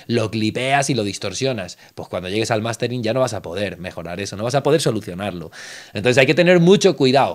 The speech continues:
con las etapas de ganancia, con el gain staging. Y yo quiero hoy hablar del gain staging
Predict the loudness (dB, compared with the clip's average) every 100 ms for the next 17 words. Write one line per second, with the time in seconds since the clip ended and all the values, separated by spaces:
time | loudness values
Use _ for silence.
0 | -6 _ -10 -8 -8 -6 -4 -2 -2 -4
1 | -6 -8 -10 -10 0 2 2 0 -4 -4
2 | -6 0 0 4 4 6 6 6 4 4
3 | 2 0 2 2 2 -2